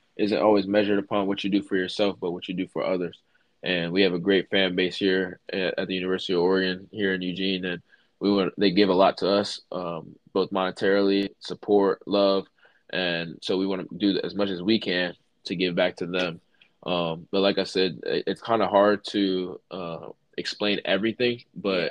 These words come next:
Speaker 1: really, like, the best way to explain it, everything that has to do with our players comes through me, from whether it be a liaison externally, internally, with all of our support staff, with all of our coaching staff. Um, mentorship is huge. You know, uh, me and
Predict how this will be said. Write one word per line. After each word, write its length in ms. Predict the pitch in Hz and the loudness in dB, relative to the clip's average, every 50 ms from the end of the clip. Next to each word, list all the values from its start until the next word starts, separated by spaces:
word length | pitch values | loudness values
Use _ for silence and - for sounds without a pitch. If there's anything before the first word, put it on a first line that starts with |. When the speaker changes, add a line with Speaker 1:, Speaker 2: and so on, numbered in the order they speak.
| - - - | -4 -8 -10
Speaker 1:
really, 360 | 85 95 107 110 104 101 - - | -4 0 2 4 4 4 2 0
like, 220 | - 95 98 87 87 | -2 -4 -2 -2 -2
the 80 | 101 | -4
best 380 | 87 82 104 110 107 - - - | -2 0 0 0 -2 -4 -4 -2
way 200 | 110 110 110 104 | 2 2 2 4
to 140 | 104 101 98 | 4 2 0
explain 380 | 98 - - - 101 104 107 | 0 -2 -4 -4 -4 -2 -2
it, 120 | 101 - - | -2 -2 0
everything 280 | 104 110 123 120 123 110 | 0 0 0 -2 -2 -2
that 120 | 110 104 | -2 -2
has 140 | 104 104 98 | -2 -4 -4
to 60 | 107 | -4
do 120 | 98 95 101 | 0 0 2
with 160 | 98 95 - | 2 2 2
our 120 | 90 95 | 0 0
players 440 | 92 - - 107 104 107 107 107 - _ _ _ _ _ _ _ _ - | 0 -2 -2 -2 -2 -2 -2 -4 -6 _ _ _ _ _ _ _ _ -8
comes 220 | - 107 90 85 | -6 -6 -6 -6
through 140 | - - 87 | -6 -8 -6
me, 200 | 87 87 87 85 | -2 -2 -2 -2
from 240 | 85 - 95 95 92 | -2 -2 -4 -2 -2
whether 400 | 90 73 92 95 92 92 92 92 | -2 0 2 2 2 4 2 2
it 80 | 90 85 | 2 2
be 140 | 95 95 | 2 2
a 80 | 90 85 | 2 2
liaison 640 | 85 87 87 90 92 98 98 95 101 92 92 90 87 _ - | 0 2 2 4 4 4 4 2 0 -2 -4 -4 -6 _ -6
externally, 800 | - 101 95 - - 110 107 107 107 104 104 101 98 101 101 - _ _ - | -4 -4 -4 -4 -2 -2 0 0 2 2 4 2 2 0 -2 -8 _ _ -6
internally, 720 | 104 104 - - 110 101 101 98 95 95 95 92 95 - | -6 -4 -4 -2 -2 0 0 2 2 2 0 0 -4 -8
with 200 | - 73 90 - | -8 -6 -2 2
all 140 | 92 95 98 | 4 4 4
of 120 | 98 90 95 | 4 2 0
our 100 | 92 92 | -2 -2
support 400 | - 90 - - 107 104 98 - | -4 -10 -4 0 2 2 2 0
staff, 400 | - - 98 98 95 95 92 - - | 0 2 2 2 2 2 0 -4 -8
with 140 | 87 87 95 | -8 -4 -2
all 160 | 95 92 92 | -2 -2 -2
of 100 | 90 92 | -2 -4
our 100 | 85 82 | -6 -6
coaching 380 | - - 104 101 98 - 92 | -2 0 0 0 -2 -4 -14
staff. 440 | - - - 98 95 92 90 90 87 _ _ _ _ _ _ _ _ _ _ - | -12 -6 -2 0 0 2 0 0 -2 _ _ _ _ _ _ _ _ _ _ -8
Um, 420 | - 73 76 73 65 69 76 - - - - - | -6 -6 -4 -4 -6 -8 -10 -12 -16 -14 -6 -2
mentorship 800 | 98 104 104 95 - - 104 98 95 92 - - 101 95 87 - | -2 0 -2 -2 0 0 2 2 2 0 0 0 0 0 0 -2
is 140 | 85 85 - | -6 -6 -6
huge. 460 | - - 107 101 95 90 87 82 87 | -4 -2 0 2 2 0 -2 -4 -6
You 100 | 87 87 | -6 -6
know, 280 | 90 90 90 90 85 - | -4 -4 -4 -4 -6 -6
uh, 300 | - 104 90 85 80 76 - - _ - | -4 -2 -2 -2 -2 -4 -8 -10 _ -8
me 220 | - 104 107 104 101 | -2 0 2 4 4
and 180 | 98 98 - | 2 0 -4